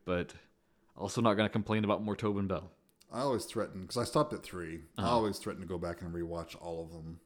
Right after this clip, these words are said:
Speaker 1: Oh, dude, it's a hoot.
Speaker 2: and just see what happens to my brain
Speaker 1: <laughs>
Speaker 2: after that.
Speaker 1: Um, I do think there is a space to do, like, a story there, though, where, um,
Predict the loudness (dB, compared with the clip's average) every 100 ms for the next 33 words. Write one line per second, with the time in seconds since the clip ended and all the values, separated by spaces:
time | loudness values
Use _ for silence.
0 | 0 2 4 2 2 -2 0 -2 -2 -8
1 | -8 -8 -8 -10 -16 _ _ -6 -6 -6
2 | -10 -10 -8 -10 -10 -8 -6 -2 -2 0
3 | 0 0 -2 -2 -4 -4 -4 -6 -8 -10
4 | -10 -10 -12 4 6 8 8 8 8 8
5 | 8 10 10 8 4 6 6 6 0 2
6 | 4 4 2 2 8 10 10 8 8 6
7 | 8 6 4 4 2 0 -2